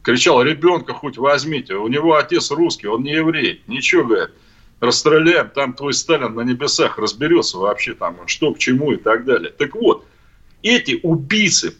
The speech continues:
подонки, которые вместе с нацистами ликвидировали евреев, сейчас национальные герои всех прибалтийских стран. Вот это почему об этом не говорил ни Майк Пенс, презид-, вице-президент С Ш А,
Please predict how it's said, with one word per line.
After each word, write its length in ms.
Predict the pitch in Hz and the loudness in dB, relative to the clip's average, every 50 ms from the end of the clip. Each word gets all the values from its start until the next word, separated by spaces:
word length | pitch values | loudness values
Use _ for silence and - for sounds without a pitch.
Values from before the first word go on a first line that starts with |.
| _ | _
подонки, 680 | - 156 156 151 147 143 156 208 202 175 131 - - - | 2 2 2 2 0 -2 2 2 4 4 2 -2 -10 -4
которые 400 | - 123 123 123 - 170 160 143 | 0 0 0 2 2 0 0 0
вместе 340 | 147 180 185 - - - - | 0 0 0 0 -2 -4 -8
с 80 | - | -4
нацистами 600 | - 160 165 160 - - 208 170 - - 123 117 117 | 0 0 0 2 0 -4 -4 -4 -4 -4 -4 -4 -4
ликвидировали 600 | 123 123 123 156 160 151 180 175 156 143 127 123 | -4 -4 -4 -6 -4 0 0 2 2 2 0 0
евреев, 480 | 131 151 147 139 190 208 208 165 - | 0 0 0 0 0 2 2 0 0
сейчас 560 | - - 160 156 - - 196 202 185 156 - - | -2 -4 -4 -2 0 2 4 4 4 2 0 -6
национальные 920 | 135 135 131 - - 151 156 151 156 165 165 170 170 147 135 123 113 110 | -8 -6 -6 -2 0 2 2 2 2 0 -2 -2 -2 -2 -2 -6 -10 -10
герои 560 | - _ 135 131 127 147 156 - 175 180 165 | -10 _ -6 -6 -4 -2 0 2 2 2 2
всех 360 | - - - - 135 139 - - | -2 -2 -6 -4 -4 -6 -6 -6
прибалтийских 840 | - 117 113 - 107 107 107 101 - - 123 - - - 113 - | -12 -14 -12 -8 -6 -6 -6 -8 -8 -10 -10 -10 -10 -10 -10 -12
стран. 320 | - - - 98 87 76 - - - _ - - - - - | -12 -12 -10 -12 -12 -12 -14 -18 -20 _ -20 -20 -20 -20 -2
Вот 280 | - 160 190 185 - | 2 2 2 2 2
это 220 | 277 254 - - 110 | 0 0 0 0 -8
почему 540 | - - 160 - - 208 220 226 214 151 | -10 -10 -8 -8 -8 -10 -8 -8 -4 -2
об 180 | 113 117 117 147 | -2 -2 0 -2
этом 220 | - - 110 104 | -4 -4 -6 -10
не 100 | 117 139 | -10 -6
говорил 380 | 139 160 165 170 175 - - 104 | 0 2 2 2 2 0 -4 -6
ни 100 | 107 120 | -4 -4
Майк 360 | 127 156 180 117 110 110 - - | -4 0 0 0 0 -2 -6 -6
Пенс, 300 | - 139 131 113 - - | -4 -2 -2 -2 -4 -8
презид-, 400 | - _ - 107 - 120 131 131 | -12 _ -14 -14 -14 -14 -14 -12
вице-президент 460 | 131 139 - - - 131 127 123 113 98 | -12 -8 -8 -6 -2 0 0 0 0 -2
С 260 | - - - - 120 | -2 -2 -2 0 2
Ш 180 | - - 139 | 2 4 4
А, 140 | 127 104 - | 2 2 0